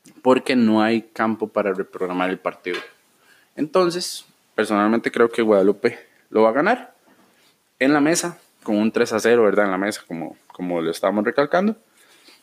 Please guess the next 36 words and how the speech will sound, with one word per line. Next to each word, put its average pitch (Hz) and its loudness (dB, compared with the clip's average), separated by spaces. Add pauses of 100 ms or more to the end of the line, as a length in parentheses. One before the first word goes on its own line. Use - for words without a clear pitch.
(280)
Pero 151 4
ese 143 0
partido, 170 2
vamos 131 4
a 127 4
ver 117 2
qué - 0
pasa. 147 0
El 117 -4
día 104 2
martes 117 -2
se 101 0
va 98 4
a 104 4
dar 110 2
la 110 4
resolución 135 2
y 120 -2
ahí 110 2
vamos 107 2
a 104 -4
estarlos 107 0
informando 104 0
a 101 -4
través 98 2
de 98 0 (720)
el, 110 0 (600)
eh, - -8 (340)
Rincón 123 0
del 107 2
Aficionado 98 -4
en 95 -6
Facebook 131 -2
y 120 0
en 117 0
Instagram. 92 -4